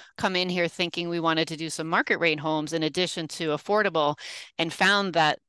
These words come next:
the cost of construction was higher than what the market could support to sell them. So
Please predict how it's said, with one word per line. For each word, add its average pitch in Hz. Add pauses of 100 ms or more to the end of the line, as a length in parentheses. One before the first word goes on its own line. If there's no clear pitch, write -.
the 185
cost -
of 185
construction 180
was 160
higher 185
than 165
what 160
the 160
market 160
could -
support 160
to -
sell 143
them. 123 (920)
So 185